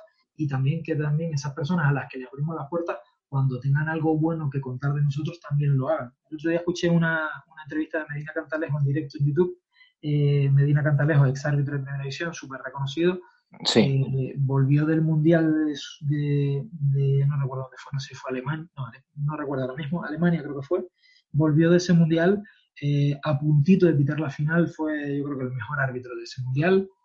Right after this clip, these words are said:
Speaker 1: un árbitro espectacular, y a la vuelta de España, a España, eh, ni un solo reconocimiento, sino más bien incluso críticas, ¿no? Entonces, es una pena porque al final es un deportista español representando a España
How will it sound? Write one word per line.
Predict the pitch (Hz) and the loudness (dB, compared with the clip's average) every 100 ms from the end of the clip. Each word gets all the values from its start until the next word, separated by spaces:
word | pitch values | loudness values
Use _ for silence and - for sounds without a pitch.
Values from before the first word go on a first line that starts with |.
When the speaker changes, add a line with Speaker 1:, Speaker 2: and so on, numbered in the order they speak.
| _ | _
Speaker 1:
un | 147 | 0
árbitro | 139 131 135 135 131 127 127 _ _ | 2 0 0 0 0 -4 -8 _ _
espectacular, | - - 135 143 135 147 175 190 - _ | -18 -8 -6 -2 2 4 2 -2 -12 _
y | 160 | -2
a | 147 | 0
la | 135 | 2
vuelta | 127 135 139 | 2 0 0
de | 156 | -2
España, | 139 160 165 175 170 | -2 -2 2 2 2
a | 156 147 | -2 -4
España, | - 160 165 180 180 _ _ _ _ | -2 0 2 2 -2 _ _ _ _
eh, | - 143 139 135 131 - | -4 0 2 2 0 2
ni | 139 | 2
un | 147 | 4
solo | 143 - 175 | 2 2 4
reconocimiento, | 175 156 160 139 143 160 175 | 4 0 -2 -2 0 0 0
sino | - 165 147 | -2 -4 -4
más | 143 | -2
bien | 160 170 | 0 2
incluso | 170 170 151 - | 2 0 -8 -12
críticas, | - 190 190 - - | -4 -2 -2 -10 -6
¿no? | 175 170 - - _ | -4 -4 -6 -20 _
Entonces, | - 139 170 165 - | -10 -2 0 0 2
es | 139 | 4
una | 170 170 | 6 6
pena | 165 185 180 | 6 4 4
porque | 139 | 2
al | 139 | 0
final | 135 147 | 2 2
es | 160 | 2
un | 165 | 2
deportista | 160 151 147 170 - | 2 0 -4 -6 -8
español | - 160 165 175 - | -8 -4 0 0 0
representando | 165 151 151 135 139 135 165 180 | -2 -2 -6 -6 -6 -4 0 0
a | 175 | 0
España | - 175 180 208 | 2 4 6 4